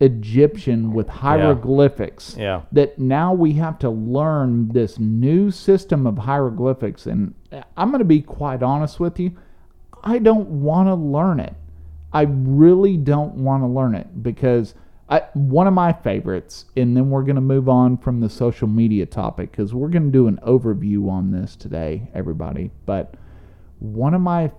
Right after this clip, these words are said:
Speaker 1: favorite ones is the one that asks for prayers.
Speaker 2: Oh, yes.
Speaker 1: So you see, "Hey, I,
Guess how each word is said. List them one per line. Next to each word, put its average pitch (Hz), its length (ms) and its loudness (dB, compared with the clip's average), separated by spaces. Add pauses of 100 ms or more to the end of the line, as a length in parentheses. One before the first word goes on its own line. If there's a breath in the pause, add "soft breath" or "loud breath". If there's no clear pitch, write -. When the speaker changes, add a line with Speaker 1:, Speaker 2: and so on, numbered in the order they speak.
Speaker 1:
favorite 143 440 2
ones 113 600 0 (120)
is 104 360 -2
the 107 380 -4
one 120 720 0
that 98 240 -2
asks 113 460 -4
for 113 140 -4
prayers. - 880 -8 (320)
Speaker 2:
Oh, 90 360 -4
yes. 85 160 -6
Speaker 1:
So 131 220 6
you 120 320 2
see, 151 580 0 (280)
"Hey, 131 480 0
I, 139 260 0